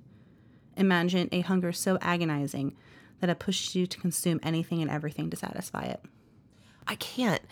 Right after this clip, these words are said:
Speaker 2: I'm hangry often. I can't imagine. This is torture. I mean, like, I've always been chubby, and I thought that was torture, but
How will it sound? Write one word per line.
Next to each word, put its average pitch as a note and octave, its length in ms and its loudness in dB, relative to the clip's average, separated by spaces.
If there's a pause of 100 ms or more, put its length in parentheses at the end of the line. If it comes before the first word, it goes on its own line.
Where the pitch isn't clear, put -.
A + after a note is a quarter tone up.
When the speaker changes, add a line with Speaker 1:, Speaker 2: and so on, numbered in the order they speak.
(280)
Speaker 2:
I'm A#3 200 2
hangry G#3+ 800 0 (380)
often. D3 680 -2 (480)
I - 60 -18
can't - 420 -6
imagine. F#3+ 840 0 (320)
This G3 180 0
is A#3+ 200 2
torture. - 840 -4 (360)
I G3 100 -4
mean, G#3 140 0
like, G#3 100 2
I've G#3+ 160 4
always B3 300 8
been F#3 160 2
chubby, F#3 340 0
and D3 100 2
I D#3 60 2
thought E3 180 2
that - 160 4
was - 100 -2
torture, - 400 -2
but - 280 0